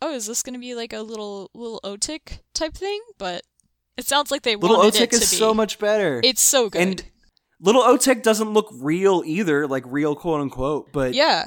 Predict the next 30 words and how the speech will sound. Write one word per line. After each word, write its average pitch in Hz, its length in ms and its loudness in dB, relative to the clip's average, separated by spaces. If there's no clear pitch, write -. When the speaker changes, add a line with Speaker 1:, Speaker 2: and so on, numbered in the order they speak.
Speaker 2:
you 160 160 -8
can 156 160 -2
touch - 400 -2
it, 127 220 -8
you 139 80 -8
can 135 200 -8
feel 180 460 -2
it. 117 140 -4
Like, 127 120 -10
it 139 100 -4
looks 156 240 -4
like 165 120 -2
a 156 60 0
real 135 400 -4
object 123 600 -6
that 123 120 -10
is 123 140 -12
interacting 131 580 -6
with 120 120 -10
the 117 60 -10
world 110 300 -10
around 107 400 -10
it. 90 180 -14
Um, 123 260 -4
and 127 240 -6
this - 520 0
doesn't. 123 560 -2
It 107 100 -12
just 120 240 -12
looks - 380 -8